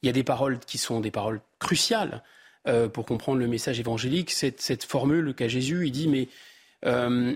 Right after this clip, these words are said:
finalement, comment celui qui dit, celui qui prétend aimer Dieu qu'il ne voit pas, euh, est sincère alors que son frère qu'il voit, il ne l'aime pas ? En fait,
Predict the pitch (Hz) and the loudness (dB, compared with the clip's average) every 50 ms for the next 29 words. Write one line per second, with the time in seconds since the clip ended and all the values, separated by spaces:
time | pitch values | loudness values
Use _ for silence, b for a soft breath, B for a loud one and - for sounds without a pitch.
0 | - - - - 160 147 147 156 185 190 190 196 - 220 208 202 202 208 202 196 | -4 -6 -4 0 2 2 2 2 2 0 0 -2 0 2 2 2 4 2 2 2
1 | 185 160 - - _ _ _ _ - - - - 190 180 165 180 185 202 196 165 | 2 0 -4 -8 _ _ _ _ -10 -6 -2 0 0 2 2 2 2 2 0 0
2 | - - 143 127 123 147 160 151 135 131 - - - 165 170 196 202 - - 180 | -2 -4 -4 -2 -2 -2 -2 -2 -4 -6 -6 -4 -2 0 0 0 0 -2 -2 -4
3 | - - - 208 202 190 - 196 160 131 120 - _ _ _ _ _ _ _ _ | -4 -2 0 0 0 0 0 0 -2 -2 -2 -8 _ _ _ _ _ _ _ _
4 | _ - 202 202 196 202 190 151 151 175 190 185 175 - 147 131 135 123 117 143 | _ 2 2 4 4 4 2 2 2 2 2 2 2 2 2 2 2 2 2 2
5 | 147 139 - 143 151 - - - _ _ _ _ _ _ _ _ _ _ _ _ | 0 2 2 0 0 -2 -4 -10 _ _ _ _ _ _ _ _ _ _ _ _
6 | - 139 135 131 127 127 123 131 151 - 170 - - - 156 147 - - 202 214 | 0 2 4 4 4 4 4 2 2 2 0 0 0 0 0 0 0 2 2 2
7 | 247 233 175 135 147 175 202 208 - - - - 170 170 185 196 - - - - | 2 2 2 2 2 2 2 0 -2 -4 -2 0 2 2 2 0 -2 -6 -10 -4
8 | - 156 139 - - - 226 220 214 - - 175 147 143 165 175 196 208 - 151 | -2 0 0 0 0 0 0 0 0 0 -2 -2 0 0 2 2 2 2 0 0
9 | 135 131 131 131 127 127 127 - 117 - - _ _ _ B B B B B B | 2 2 2 2 2 0 -2 -4 -6 -8 -10 _ _ _ B B B B B B
10 | B B B 156 - 247 254 262 262 - - | B B B 0 2 2 2 0 0 -6 -12